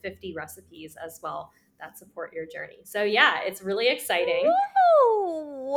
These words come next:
Speaker 1: It's, uh,
Speaker 2: Whoa!
Speaker 1: yeah, it's like my baby. My, I can't
Speaker 2: Oh
Speaker 1: wait to
Speaker 2: my
Speaker 1: give birth to
Speaker 2: goodness.
Speaker 1: it.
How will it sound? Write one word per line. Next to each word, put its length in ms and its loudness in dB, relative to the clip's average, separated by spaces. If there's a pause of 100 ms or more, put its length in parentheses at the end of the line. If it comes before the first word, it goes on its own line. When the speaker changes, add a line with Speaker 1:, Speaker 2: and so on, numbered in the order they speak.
Speaker 1:
It's, 320 10
uh, 300 6 (180)
Speaker 2:
Whoa! 120 -12
Speaker 1:
yeah, 880 4
it's 220 -4
like 340 -2
my 160 -4
baby. 800 -2
My, 380 -4
I 40 -4
can't 40 0 (140)
Speaker 2:
Oh 40 0
Speaker 1:
wait 140 -2
to 60 -4
Speaker 2:
my 40 -4
Speaker 1:
give 180 -2
birth 340 -2
to 100 -4
Speaker 2:
goodness. 100 -4
Speaker 1:
it. 340 -2